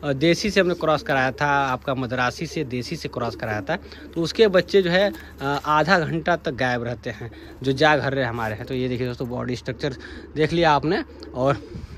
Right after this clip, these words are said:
इसकी आँखें देखिए, ये आँख जो है बिल्कुल पीलापन, तो आँखें जो है मद्रासी में गया है इसका। ये देखिए दोस्तों।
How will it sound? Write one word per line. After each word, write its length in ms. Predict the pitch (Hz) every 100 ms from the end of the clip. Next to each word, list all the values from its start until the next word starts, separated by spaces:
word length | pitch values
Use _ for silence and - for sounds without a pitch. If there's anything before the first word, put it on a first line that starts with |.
| -
इसकी 240 | 143 - 170
आँखें 280 | 131 180
देखिए, 260 | 147 113 190 - - - - - 131
ये 100 | 135
आँख 240 | 139 139
जो 100 | 139
है 160 | 151 180 - - -
बिल्कुल 240 | 147 160
पीलापन, 560 | 165 156 135 156 185 208 - 196
तो 100 | -
आँखें 440 | 135 156 226 - 233
जो 100 | 254
है 120 | 202
मद्रासी 480 | 180 135 131 135 180
में 120 | 175
गया 120 | 165
है 120 | 160
इसका। 220 | 156 - 226 - - - - - - -
ये 80 | 110
देखिए 200 | 110 110
दोस्तों। 280 | 107 - 113